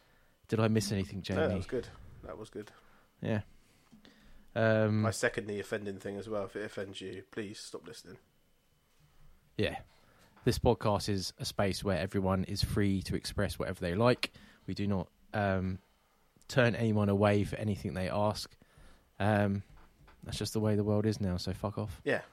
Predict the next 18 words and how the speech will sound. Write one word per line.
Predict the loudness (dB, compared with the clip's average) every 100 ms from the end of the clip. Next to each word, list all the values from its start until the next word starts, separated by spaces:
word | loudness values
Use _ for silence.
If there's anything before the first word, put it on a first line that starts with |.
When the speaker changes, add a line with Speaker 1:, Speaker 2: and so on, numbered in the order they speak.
| -4
Speaker 2:
and | 0
if | 0 4
we're | 6 6
saying | 6 6 6
anything | 2 -2 -2 -4 -4 -10 -14 -10
in | -4
jest, | 0 0 0 -8 -8
it's | -6
in | -8 -6
jest. | -6 -6 -10 -14 -20 -20 -20 -20 -2
<laughs> | -2 -2 -12 -20 -20 -20 -12 -6 2
Speaker 1:
Yeah. | 2 2 -2 -14 -12 -10 -10 -16 -18 -18 -10 4
No, | 8 8
the | 8
world | 8 8 6
has | 2
got | 0 0
to, | 4 6 6 4 4 2